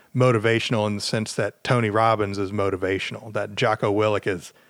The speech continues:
motivational, where he's just gonna yell at you and say, "Get out of bed and, you know, get running and blah, blah, blah." No, i-, if I do that, I'll tell you that I did it, but I'm not gonna tell you to do it at all. That sounds like a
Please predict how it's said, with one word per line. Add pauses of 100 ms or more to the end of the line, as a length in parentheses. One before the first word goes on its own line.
(180)
motivational,
where
he's
just
gonna
yell
at
you
and
say,
"Get
out
of
bed
and,
you
know, (300)
get
running
and
blah,
blah,
blah." (440)
No, (180)
i-,
if
I
do
that,
I'll
tell
you
that
I
did
it,
but
I'm
not
gonna
tell
you
to
do
it
at
all. (260)
That
sounds (480)
like
a